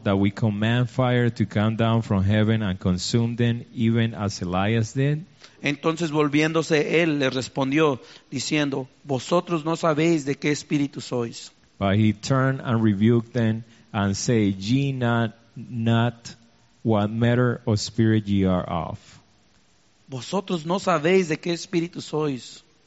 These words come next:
Speaker 1: Ye know not what manner of spirit ye are of.
Speaker 2: ¿Por qué me están diciendo que, que mandemos fuego y, y los consumamos?
Speaker 1: Why are you telling me to send fire from heaven and consume them?
Speaker 2: Obviamente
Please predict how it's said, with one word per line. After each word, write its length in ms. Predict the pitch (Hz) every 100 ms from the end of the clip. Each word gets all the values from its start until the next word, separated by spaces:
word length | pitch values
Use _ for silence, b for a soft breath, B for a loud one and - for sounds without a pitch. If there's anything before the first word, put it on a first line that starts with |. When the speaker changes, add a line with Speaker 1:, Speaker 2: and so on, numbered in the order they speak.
| - 95
Speaker 1:
Ye 260 | 107 117
know 300 | 120 120 120
not 400 | 113 104 104 101 - -
what 200 | 110 104
manner 260 | 104 107 104
of 100 | 90
spirit 400 | - 98 95 92
ye 280 | 95 95
are 240 | 76 87 82
of. 280 | 76 - - -
Speaker 2:
¿Por 160 | 139 123
qué 120 | 190
me 100 | 208
están 240 | - 208
diciendo 500 | 190 165 196 202 185
que, 220 | 180 147
que 180 | - 147
mandemos 600 | 139 156 156 160 175 170
fuego 440 | - 170 180 156 143
y, 60 |
y 240 | 131 139 131
los 140 | 123
consumamos? 840 | 143 127 - 143 170 147 123 - - _
Speaker 1:
Why 180 | 110 104
are 160 | 123 127
you 160 | 123
telling 340 | - 127 123 123
me 240 | 117 110
to 200 | - 101
send 300 | 92 101 107
fire 340 | - 113 117
from 200 | 110 101
heaven 240 | 98 104 104
and 120 | 104
consume 480 | 95 87 - 117 95
them? 140 | 73 - - _ -
Speaker 2:
Obviamente 880 | 156 170 170 175 180 165 156 151